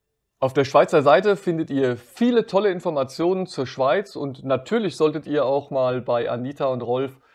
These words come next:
auf womoblog punkt c h vorbeischauen, denn auch diese Seite ist wirklich lesenswert. Danke an Rolf für die Info und es wird Zeit, dass wir uns mal leibhaftig treffen. Solltet ihr zufällig zum Caravansalon kommen,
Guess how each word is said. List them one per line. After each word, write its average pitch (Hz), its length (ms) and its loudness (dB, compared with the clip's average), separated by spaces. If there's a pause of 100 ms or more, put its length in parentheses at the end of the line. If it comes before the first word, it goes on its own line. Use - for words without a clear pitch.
(140)
auf 127 280 -2
womoblog 156 880 4
punkt 143 280 -4
c 123 200 -4
h 147 180 2
vorbeischauen, 139 920 0 (260)
denn 135 160 -2
auch 107 160 -8
diese 160 280 -4
Seite 135 300 0
ist 120 160 -8
wirklich 135 320 -6
lesenswert. 127 640 -4 (1080)
Danke 226 260 4
an 160 100 4
Rolf 180 300 2
für - 160 -6
die 147 180 -2
Info 220 300 0
und 143 160 -2
es 131 100 -8
wird 151 160 -2
Zeit, 180 300 -2
dass 156 140 -4
wir 156 100 -2
uns 151 160 -8
mal 139 260 0
leibhaftig 131 600 0
treffen. 117 300 -12 (400)
Solltet 190 400 4
ihr 170 160 0
zufällig 165 600 -6
zum 113 320 -6
Caravansalon 127 760 2
kommen, 156 300 -2